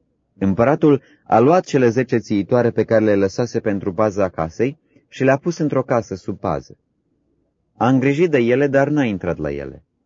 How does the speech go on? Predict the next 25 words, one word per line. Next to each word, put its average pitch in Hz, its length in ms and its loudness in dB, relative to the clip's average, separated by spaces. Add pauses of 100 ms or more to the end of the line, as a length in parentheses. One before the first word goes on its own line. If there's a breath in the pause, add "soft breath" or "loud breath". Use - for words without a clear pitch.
(560)
Și - 220 -2
au 123 160 2
fost 165 300 -4
închise 135 440 -4
până 160 260 -2
în 127 120 0
ziua 113 220 0
morții 92 420 -4
lor, 82 200 -2
trăind 107 360 -4
în 92 160 -6
văduvie. 87 520 -8 (1900)
Împăratul 170 460 2
a 156 60 4
zis 147 260 0
lui 123 160 2
Amasa: 101 500 0 (420)
„Cheamă-mi 156 400 2
peste 123 300 -2
trei 156 240 0
zile 123 320 -2
pe 110 120 -2
bărbații 104 500 -2
lui 92 180 -6
Iuda 78 360 -8